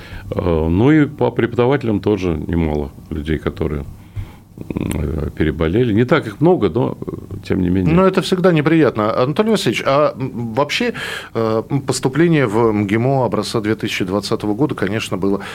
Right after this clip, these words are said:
Speaker 2: не самым простым, потому что мы видели, как проводились экзамены, а, мы видели, в каком формате проводилась егэ. М, м, ваше отношение к егэ — это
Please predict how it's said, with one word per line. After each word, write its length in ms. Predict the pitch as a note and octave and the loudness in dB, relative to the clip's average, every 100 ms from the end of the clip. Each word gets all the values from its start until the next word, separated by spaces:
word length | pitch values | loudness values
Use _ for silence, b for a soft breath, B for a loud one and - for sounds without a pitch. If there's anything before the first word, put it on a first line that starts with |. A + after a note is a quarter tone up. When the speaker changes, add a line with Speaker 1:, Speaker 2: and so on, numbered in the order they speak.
| B B | B B
Speaker 2:
не 140 | G2 G#2+ | -2 -2
самым 300 | - G2+ E2+ | 0 0 0
простым, 380 | G2+ G2 - F3 | -2 -2 -2 -2
потому 180 | - F2 | -4 -6
что 140 | - | -2
мы 100 | A2+ | -2
видели, 280 | A#2 A2 G2 | 0 2 2
как 180 | - - | 0 -4
проводились 560 | G2 G2 F#2 F#2+ F2 | -2 -2 0 -2 -2
экзамены, 640 | G2+ F#2+ C#3 F3+ D#3+ E2 D2 B B B - | -4 0 0 0 -2 -6 -10 B B B -6
а, 220 | F2+ F#2 | -4 -2
мы 160 | F2+ G2 | 0 0
видели, 240 | G#2 F#2+ | 0 0
в 80 | F#2+ | -2
каком 240 | E2+ - | -4 -6
формате 460 | F#2 G2+ F#2 F#2+ F2 | -4 -2 -2 -4 -4
проводилась 680 | E2 F2+ F2+ F#2 E2+ D#2+ F2+ | -4 -2 -2 -2 -4 -4 -2
егэ. 460 | E2+ E2 C#3 D#3+ - B B B B - | -2 2 2 2 -4 B B B B -12
М, 260 | F2+ F2+ - - B B F#2 - | -8 -8 -12 -20 B B -12 -8
м, 400 | A2 G#2 G2+ - - F#2 F#2 | -4 -2 -2 -6 -8 -6 -2
ваше 260 | A#2 D3+ | 0 0
отношение 500 | C3+ B2+ B2+ C#3+ A#2 | 0 0 0 0 0
к 80 | A2+ | 0
егэ — 340 | A#2+ A2 A2+ - | 0 2 2 2
это 280 | A2 A2+ | 0 2